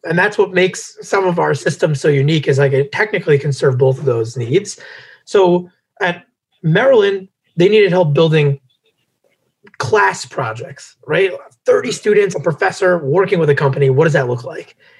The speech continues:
How did, and then basically turning that into technology is what, what, what we did. All the while, Fordham said, "Hey, we wanna find one project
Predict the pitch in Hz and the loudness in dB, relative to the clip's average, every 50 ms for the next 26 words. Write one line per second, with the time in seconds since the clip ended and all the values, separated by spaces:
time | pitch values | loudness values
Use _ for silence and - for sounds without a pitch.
0 | _ _ _ _ _ _ _ - - 202 190 190 - 180 180 180 170 156 135 - | _ _ _ _ _ _ _ -6 -4 -2 -2 -2 -2 0 0 0 0 0 -2 -6
1 | _ _ - 190 202 196 185 156 143 139 - - 160 151 151 143 135 131 131 131 | _ _ 0 2 2 2 2 2 2 2 2 0 0 0 0 0 0 0 -2 -2
2 | 151 135 147 139 - 139 120 117 117 120 117 117 - - 120 110 - _ _ _ | -2 -4 -4 -4 -2 -2 -2 -2 -2 -2 -4 -4 -4 -6 -8 -8 -12 _ _ _
3 | - - 135 123 123 110 104 123 131 139 165 165 135 139 135 135 131 123 120 - | -8 -4 -2 -2 -2 -2 -2 -2 -4 -4 -4 -2 0 0 0 0 -2 -4 -4 -4
4 | 113 117 143 - - - - - - - - - - _ _ _ _ _ _ _ | -4 -6 -10 -14 -20 -20 -20 -20 -20 -20 -20 -20 -20 _ _ _ _ _ _ _
5 | _ _ 190 208 226 226 208 180 196 214 226 208 196 185 - - 247 262 277 240 | _ _ 2 2 4 4 2 2 2 2 2 2 0 -2 0 0 0 2 2 2
6 | 202 190 190 185 190 202 - _ _ - - 226 208 196 180 208 - - - - | 2 2 0 -2 -4 -8 -12 _ _ -6 -2 0 2 2 0 -2 -4 -6 0 2
7 | 226 220 185 165 202 240 247 240 233 208 - - 190 185 175 147 127 135 165 233 | 4 4 4 2 2 2 0 0 0 0 -2 -2 0 0 0 2 2 2 2 0
8 | 233 - - 190 160 151 143 135 135 131 139 139 - | -2 -2 -2 0 0 0 0 0 0 0 0 -2 -6